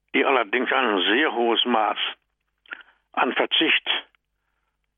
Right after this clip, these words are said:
und Opferbereitschaft verlangt. Zur Fähigkeit zum Verzichten muss noch die Befähigung zum ungeteilten Einsatz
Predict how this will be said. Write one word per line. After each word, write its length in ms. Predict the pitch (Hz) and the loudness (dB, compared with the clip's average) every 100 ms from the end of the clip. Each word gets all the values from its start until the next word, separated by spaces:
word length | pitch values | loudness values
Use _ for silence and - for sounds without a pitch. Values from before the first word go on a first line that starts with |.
| _ - | _ -4
und 200 | 151 - | -2 0
Opferbereitschaft 960 | - - 123 113 110 110 - 104 - | 0 0 0 2 2 2 0 -2 0
verlangt. 440 | 120 101 98 - - - - _ _ _ _ _ _ _ _ _ _ - - - _ _ _ _ - | 0 0 -2 -4 -6 -6 -10 _ _ _ _ _ _ _ _ _ _ -20 -20 -20 _ _ _ _ 0
Zur 160 | 120 | 0
Fähigkeit 640 | - 151 156 131 - 131 123 | 0 0 2 0 0 -2 0
zum 160 | 139 120 | -4 -2
Verzichten 720 | 113 - 135 - 139 123 95 - - _ _ _ _ _ _ _ _ _ _ _ - - - - - - - _ | -2 0 0 0 0 -2 -2 -10 -20 _ _ _ _ _ _ _ _ _ _ _ -12 -8 -6 -4 -6 -8 -16 _
muss 220 | 139 156 - | 2 2 2
noch 160 | 165 - | 0 0
die 160 | 165 | 0
Befähigung 760 | 123 110 - 147 147 139 135 - - - _ _ _ _ _ _ _ - | 0 0 2 2 2 2 0 -2 -6 -10 _ _ _ _ _ _ _ -2
zum 240 | 349 - _ | 0 0 _
ungeteilten 840 | 190 190 165 - - 135 131 135 131 - | 2 2 2 0 2 2 2 -2 -2 2
Einsatz 440 | 135 139 - | 2 2 0